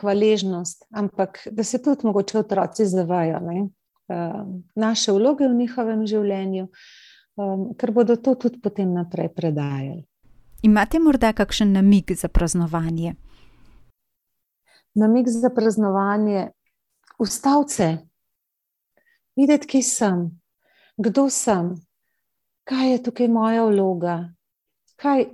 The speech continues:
Speaker 1: drugi pričakujejo od mene, ali delam tisto, kar drugi pričakujejo, ali, eh,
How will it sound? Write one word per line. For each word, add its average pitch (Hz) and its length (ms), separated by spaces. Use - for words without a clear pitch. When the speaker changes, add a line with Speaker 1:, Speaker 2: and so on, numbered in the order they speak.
Speaker 1:
drugi 269 240
pričakujejo 233 880
od 185 160
mene, 170 540
ali 208 340
delam 233 380
tisto, 233 320
kar 220 200
drugi 247 280
pričakujejo, 190 880
ali, 202 380
eh, 180 540